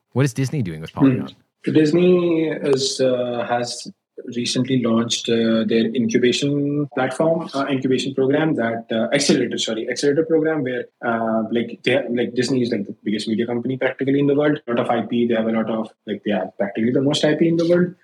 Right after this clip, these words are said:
Speaker 2: uh, in terms of art and, uh, all the movies and
Speaker 1: Okay,
Speaker 2: music
Speaker 1: so
Speaker 2: and
Speaker 1: they're
Speaker 2: all those
Speaker 1: thinking
Speaker 2: things.
Speaker 1: about it. They're, they're still experimenting.
Speaker 2: They're experimenting, and a lot of, like, pilot projects are coming up. And to be honest, like, I'm not too,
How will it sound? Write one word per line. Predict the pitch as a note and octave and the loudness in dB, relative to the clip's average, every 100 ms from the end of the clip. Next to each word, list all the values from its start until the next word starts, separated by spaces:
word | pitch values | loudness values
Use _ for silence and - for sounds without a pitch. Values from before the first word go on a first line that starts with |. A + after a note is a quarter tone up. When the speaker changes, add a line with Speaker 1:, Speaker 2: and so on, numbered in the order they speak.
| - | -12
Speaker 2:
uh, | - | -6
in | C#3 C3 | -2 0
terms | B2+ C3 | 2 0
of | B2+ | 2
art | A#2+ A#2 A#2 | 2 2 -2
and, | A#2+ A#2+ A#2 | -4 -4 -4
uh, | A2+ A#2 B2 | -6 -6 -4
all | A#2+ | -4
the | A#2 | -2
movies | A#2+ A#2+ A#2+ A#2+ A2+ | -2 -4 -4 -4 -2
and | A2+ A2+ | -2 0
Speaker 1:
Okay, | A2+ | 0
Speaker 2:
music | A2+ | 0
Speaker 1:
so | |
Speaker 2:
and | A2 | 0
Speaker 1:
they're | A2+ | 0
Speaker 2:
all | |
those | A2+ | 0
Speaker 1:
thinking | C#3+ C3+ A2+ | 0 0 -2
Speaker 2:
things. | F#2 | -2
Speaker 1:
about | E2+ D2+ | -4 -6
it. | D2+ | -10
They're, | F#2+ G2 | -10 -10
they're | G2 F#2+ | -8 -10
still | - G#2 F#2+ F2+ F2+ | -8 -6 -4 -6 -8
experimenting. | E2+ F#2+ D2+ D2 - - _ _ - | -10 -10 -10 -12 -16 -20 _ _ -2
Speaker 2:
They're | E3+ F3+ F3 | 2 4 2
experimenting, | - E3+ D#3 D3+ D3 | 0 -2 -2 -4 -4
and | C#3 | -2
a | |
lot | C#3 | -2
of, | D3+ D3+ B2+ | -2 -6 -10
like, | B2+ - | -12 -12
pilot | - B2 C#3 C#3 | -8 -8 -8 -8
projects | C3 B2 A#2+ | -8 -8 -8
are | A#2+ | -10
coming | A#2 A2+ | -8 -6
up. | A#2+ - - | -8 -8 -2
And | C#3 B2+ | 0 2
to | C#3 | 2
be | C#3 | 2
honest, | C#3 | 0
like, | C#3 C3 | 0 0
I'm | B2 | 0
not | C3 C3+ | 0 0
too, | C3+ C3+ C#3 | 0 2 2